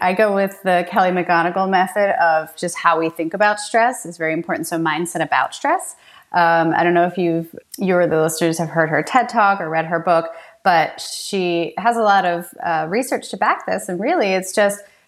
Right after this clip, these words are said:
how do you look at stress? Do you see it as like, "Now I'm stressed and I have this negative reaction," or,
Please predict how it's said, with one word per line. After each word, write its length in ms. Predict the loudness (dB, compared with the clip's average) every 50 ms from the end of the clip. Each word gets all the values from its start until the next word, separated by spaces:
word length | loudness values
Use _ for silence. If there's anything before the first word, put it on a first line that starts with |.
| _ _ _ _ _ _
how 260 | -2 0 2 2 2
do 80 | 2 0
you 160 | 0 -2 -2
look 460 | -2 -2 0 2 2 2 0 -2 -4 -4 -2
at 260 | 0 2 2 0 -2
stress? 680 | -6 -10 -4 0 0 0 0 0 -4 -8 -12 -12 -14 -14 -16 _ -4
Do 100 | -2 0
you 260 | 0 2 2 0 0
see 240 | 0 0 2 2 2
it 60 | 2
as 120 | 2 2
like, 300 | 2 2 2 2 -2 -8 -16 -20 _ _ -4
"Now 300 | 0 2 4 4 4 2
I'm 140 | 0 -2
stressed 480 | -4 -6 -2 0 2 2 0 -2 -4 -12 -20 _ _
and 80 | -6 -6
I 60 | -4
have 220 | -4 -4 -4 -4
this 180 | -6 -8 -8 -8
negative 380 | -6 -6 -4 -4 -6 -6 -8 -8
reaction," 760 | -10 -8 -6 -6 -6 -8 -8 -12 -12 -10 -8 -8 -8 -8 -6 -4
or, 440 | 0 2 4 4 4 2 0 -2